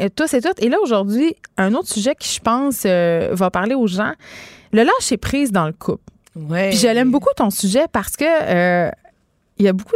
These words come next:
Speaker 1: moi, j'ai des couples qui durent longtemps dans la
Speaker 2: Mhm.
Speaker 1: vie en général, là.
Speaker 2: Mhm,
Speaker 1: Puis il y a beaucoup
Speaker 2: absolument.
Speaker 1: de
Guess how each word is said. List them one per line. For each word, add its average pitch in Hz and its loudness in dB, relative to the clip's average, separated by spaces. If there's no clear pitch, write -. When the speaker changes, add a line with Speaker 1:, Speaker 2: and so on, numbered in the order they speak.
Speaker 1:
moi, 302 2
j'ai 233 0
des 175 0
couples - -4
qui 190 -2
durent 190 0
longtemps 185 0
dans 170 0
la 151 -2
Speaker 2:
Mhm. 160 -2
Speaker 1:
vie 220 2
en 185 2
général, 180 0
là. 269 0
Speaker 2:
Mhm, 202 -2
Speaker 1:
Puis 233 -6
il 196 2
y 202 6
a - 2
beaucoup 202 -2
Speaker 2:
absolument. 254 0
Speaker 1:
de 466 2